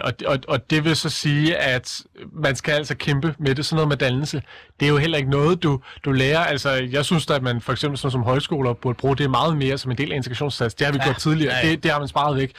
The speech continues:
Speaker 2: Ja.
Speaker 1: Øh, men, men du har ret i det, du siger, i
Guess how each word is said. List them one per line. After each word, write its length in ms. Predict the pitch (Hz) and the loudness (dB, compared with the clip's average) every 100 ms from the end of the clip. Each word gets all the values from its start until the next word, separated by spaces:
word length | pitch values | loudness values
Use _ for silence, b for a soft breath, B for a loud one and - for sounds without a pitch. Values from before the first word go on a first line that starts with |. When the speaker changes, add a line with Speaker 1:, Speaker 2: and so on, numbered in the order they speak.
| B | B
Speaker 2:
Ja. 100 | 123 B - 165 143 139 135 131 | -4 B -4 0 2 2 2 2
Speaker 1:
Øh, 40 | 127 B B B B - | 0 B B B B 0
men, 280 | 156 160 175 | 2 2 0
men 180 | 185 156 | 0 0
du 100 | 151 | 2
har 400 | 147 196 175 165 | 2 2 0 -2
ret 100 | 180 | -2
i 60 | 165 | -2
det, 180 | 170 165 | -2 -2
du 80 | |
siger, 420 | 165 - 156 165 170 | -4 0 2 2 2
i 260 | 160 151 | 0 -2